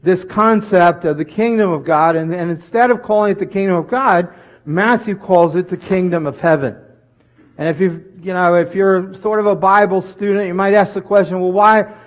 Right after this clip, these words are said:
does Matthew call it the kingdom of heaven while Luke calls it the kingdom of God?" Think about the, the ethnicity of both these writers. First is Luke is a Gentile, and as a Gentile,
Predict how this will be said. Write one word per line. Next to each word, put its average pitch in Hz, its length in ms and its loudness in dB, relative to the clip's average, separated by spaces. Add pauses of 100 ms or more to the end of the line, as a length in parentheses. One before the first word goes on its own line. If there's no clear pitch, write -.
(120)
does 170 220 -2
Matthew 180 1000 0 (260)
call 196 360 4
it 185 80 -2
the 185 100 -2
kingdom 190 300 -2
of 156 100 -4
heaven 185 320 2
while 160 260 2
Luke 190 240 4
calls 175 380 0
it 151 100 -6
the 160 100 -6
kingdom 180 360 -4
of 139 120 -6
God?" 139 380 0
Think 214 200 0
about 180 440 4 (380)
the, 156 600 2 (280)
the 156 160 -2
ethnicity 190 880 2
of 156 100 0
both 180 280 2
these 165 220 -4
writers. 156 480 -2 (1120)
First 220 400 2
is 196 220 2
Luke 233 340 -2
is 175 140 -2
a 175 80 -4
Gentile, 160 720 0
and 156 80 -6
as 156 160 -6
a 160 80 -2
Gentile, 190 680 2